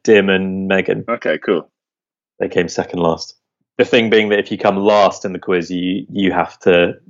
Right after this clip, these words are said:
Speaker 1: do, you have to do the following week's quiz. It can't be you because you've already done it. But, you know, my problem, Tone, I, I'd actually really like to host a quiz, but I just, I just never gonna come last, am I?
Speaker 2: <sighs> Well, I might try. I, I, I'll volunteer to do it the week after next, and I'll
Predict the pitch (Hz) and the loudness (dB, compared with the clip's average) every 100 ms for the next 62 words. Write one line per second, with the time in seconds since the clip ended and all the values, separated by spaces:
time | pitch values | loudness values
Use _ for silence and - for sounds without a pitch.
0 | 123 - 107 92 101 - _ 110 95 - | -8 2 4 4 0 -8 _ 0 0 0
1 | 92 - 113 101 92 - - 107 110 113 | -4 2 4 4 4 0 2 4 4 4
2 | 117 - - 131 - _ _ _ _ 123 | 0 0 2 2 0 _ _ _ _ -10
3 | - 135 131 104 104 101 92 - 98 98 | -2 2 2 2 0 0 -2 -4 -2 -2
4 | 92 95 92 92 107 95 101 95 - _ | 0 2 2 2 2 2 2 0 -2 _
5 | - - 120 113 147 180 131 98 101 101 | -14 -2 2 4 2 4 2 0 0 0
6 | 135 131 170 - 120 123 117 107 151 165 | 2 2 0 0 0 2 2 2 2 0
7 | 107 95 85 - - 87 - 101 104 104 | -2 -2 -4 -8 -2 -2 0 0 0 0
8 | - 117 101 - - 110 104 110 104 104 | -6 -10 -10 -10 -8 -4 0 2 4 2
9 | 101 104 101 139 110 - 113 87 - 98 | 2 2 2 2 0 -2 -4 -4 -6 -6
10 | 95 - - - - - _ - 131 127 | -8 -10 -12 -16 -20 -20 _ 0 4 6
11 | 120 117 - - 131 123 - 131 120 131 | 6 6 2 -2 0 0 2 0 2 4
12 | 147 135 139 _ 131 _ _ _ _ _ | 4 2 0 _ -20 _ _ _ _ _
13 | - 135 175 165 156 139 131 123 120 120 | -2 2 2 0 -4 -2 0 0 -2 -2
14 | 131 117 123 107 87 113 101 101 | 0 -2 0 -2 -2 -4 -4 -4